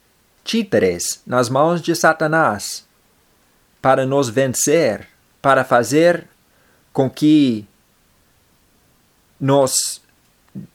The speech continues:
com que ficarmos com raiva ou perdemos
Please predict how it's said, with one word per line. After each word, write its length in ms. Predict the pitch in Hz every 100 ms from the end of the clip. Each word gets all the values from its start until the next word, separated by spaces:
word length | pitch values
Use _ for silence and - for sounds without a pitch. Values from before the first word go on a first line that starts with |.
| _ -
com 180 | 139 127
que 180 | 147 139
ficarmos 840 | 139 - 143 190 185 110 104 -
com 240 | - 123
raiva 540 | 104 104 98 87 80 - _ _ _ _ _ _ _ _ _ _ _ _
ou 100 | 123
perdemos 1000 | - 151 127 139 185 190 107 - - -